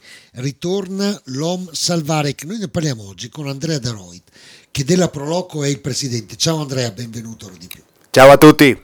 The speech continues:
Speaker 1: Bentornato, bentornato. Ma, eh, allora andiamo un po' indietro. Qu-, quando nasce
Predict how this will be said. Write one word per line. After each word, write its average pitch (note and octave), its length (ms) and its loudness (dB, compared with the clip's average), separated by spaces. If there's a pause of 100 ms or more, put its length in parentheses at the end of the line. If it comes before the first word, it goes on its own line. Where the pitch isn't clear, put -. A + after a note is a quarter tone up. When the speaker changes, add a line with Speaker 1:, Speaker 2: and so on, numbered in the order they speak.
(100)
Speaker 1:
Bentornato, G#2 800 -16
bentornato. D#2+ 580 -20 (680)
Ma, F#3 360 -2
eh, D#3 600 -2 (560)
allora D3 240 -6
andiamo D#3+ 260 -4
un C3+ 80 -10
po' C#3+ 140 -8
indietro. A#2 560 -8
Qu-, D#3 240 -18
quando F3+ 340 -6
nasce A#2+ 460 -8